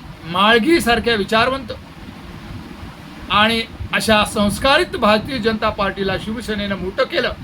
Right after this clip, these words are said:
पण मोदी जे गुजरातचे आहेत त्यांनी शिवसेना हिला तोडू, शिवसेनेला नकली शिवसेना म्हणतायत,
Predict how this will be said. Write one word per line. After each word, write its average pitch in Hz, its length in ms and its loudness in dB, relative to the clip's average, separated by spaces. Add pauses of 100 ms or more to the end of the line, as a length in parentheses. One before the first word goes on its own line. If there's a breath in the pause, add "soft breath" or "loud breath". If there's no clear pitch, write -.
(1080)
पण 233 160 2 (2500)
मोदी 247 360 6 (800)
जे 190 60 -2
गुजरातचे 233 540 2
आहेत 214 320 4 (1300)
त्यांनी 208 300 4
शिवसेना 208 640 0 (840)
हिला 196 260 0 (120)
तोडू, 247 300 4 (1600)
शिवसेनेला 226 720 0 (240)
नकली 226 440 6
शिवसेना 220 460 0
म्हणतायत, 190 440 0